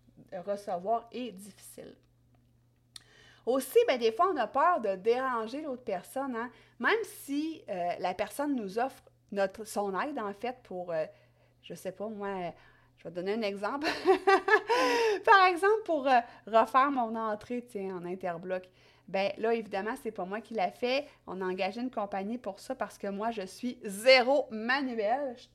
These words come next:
t'ai jamais parlé de ça, mais oublie ça, moi, construire des trucs,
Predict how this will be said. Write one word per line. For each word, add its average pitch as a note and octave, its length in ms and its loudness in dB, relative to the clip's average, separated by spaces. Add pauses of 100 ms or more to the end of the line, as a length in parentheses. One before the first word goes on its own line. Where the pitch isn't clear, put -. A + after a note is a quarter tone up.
t'ai F#3 160 -8
jamais G#3+ 300 -4
parlé A3 240 -4
de G3 140 -6
ça, A#3 300 -6
mais F#3 360 -6 (640)
oublie G3+ 200 -8
ça, A#3 200 -6
moi, A3+ 280 -6
construire A#3+ 460 -4
des A3 140 -4
trucs, A#3+ 320 -6